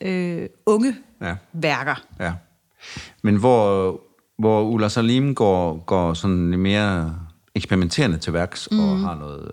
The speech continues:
Speaker 2: øh, poetry, poetry slam indover, og hvad ved jeg,
Speaker 1: Ja.
Speaker 2: så går den her jo sådan nærmest så t-, meget naturalistisk til værks, at det nærmest var, som jeg tror, jeg kaldte det, sådan en undervisningsvideo
Speaker 1: Ja.
Speaker 2: for,
Speaker 1: Ja.
Speaker 2: for unge i gymnasiet, om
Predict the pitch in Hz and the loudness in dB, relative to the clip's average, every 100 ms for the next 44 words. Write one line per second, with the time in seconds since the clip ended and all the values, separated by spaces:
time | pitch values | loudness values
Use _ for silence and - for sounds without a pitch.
0 | 50 50 50 50 - _ - 98 113 - | -10 -10 -10 -12 -20 _ -2 -2 -2 -8
1 | - 107 139 - 85 - 85 92 90 90 | -4 -2 0 -2 -4 -2 0 0 0 0
2 | 85 80 85 87 92 92 85 82 92 - | 0 -2 -2 -2 -2 -2 -2 -2 -6 -6
3 | 185 - - - 113 117 117 95 95 117 | -6 -6 -8 -2 -2 -2 -4 -2 0 2
4 | 113 104 78 85 95 - - _ - 104 | 2 0 -2 -2 -4 -4 -12 _ -2 0
5 | 101 - 117 - - 113 95 98 104 101 | 0 -2 -4 -6 -16 -10 -2 0 0 -4
6 | - 87 85 92 98 90 - 82 92 92 | -6 -6 -4 -4 -4 -8 -4 -2 -2 -6
7 | 76 85 87 98 - 85 82 85 82 90 | -6 -2 -2 -2 -4 -4 -2 -2 -2 -2
8 | - - 87 73 - 78 - 82 90 82 | -4 -2 -2 -2 -6 -6 -6 -6 -4 -2
9 | 76 87 104 87 - 71 78 85 - - | -2 0 0 -2 -6 -12 -10 -10 -10 -14
10 | - 170 147 139 _ - 175 147 - 80 | -6 -4 -4 -8 _ -10 -6 -6 -6 -8
11 | - 87 92 98 82 78 82 80 82 87 | -6 -4 -4 -4 -6 -8 -8 -6 -4 -4
12 | - 80 76 71 | -6 -6 -6 -8